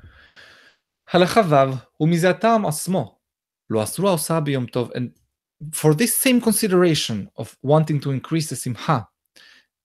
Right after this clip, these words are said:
Chachamim did not forbid הוסאה on Yom Tov. הוסאה is a special case. ואף על פי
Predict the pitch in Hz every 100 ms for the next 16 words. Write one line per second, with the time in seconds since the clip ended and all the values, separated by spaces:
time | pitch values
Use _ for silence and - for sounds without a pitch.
0 | _ - 135 156 175 180 170 147 165 214
1 | - 175 143 202 165 120 107 123 - 131
2 | - 196 165 120 113 107 107 107 113 -
3 | 113 127 131 123 107 - - 127 113 -
4 | 151 196 - - _ - - - - _
5 | _ 135 - - - 135 135 - 170 156
6 | 143